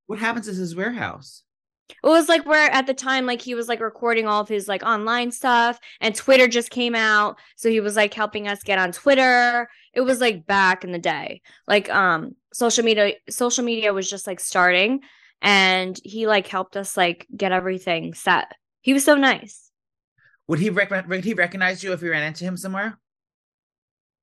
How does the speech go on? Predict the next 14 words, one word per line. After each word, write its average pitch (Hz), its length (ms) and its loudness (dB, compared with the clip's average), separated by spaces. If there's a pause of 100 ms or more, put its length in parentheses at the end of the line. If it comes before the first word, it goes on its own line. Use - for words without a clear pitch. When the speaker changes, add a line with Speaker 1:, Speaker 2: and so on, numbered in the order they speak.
(360)
Speaker 2:
I 202 100 -6
think 202 240 -4
so. 202 460 0 (280)
Speaker 1:
Yeah. 110 260 -10 (300)
He 139 80 -6
didn't 139 100 -4
know 139 60 -2
you'd 143 140 -8
be 156 40 -6
like, 175 120 -4
"Remember 233 300 0
me?" 311 300 -4 (500)
Speaker 2:
Ew, 233 220 6
so. 180 340 0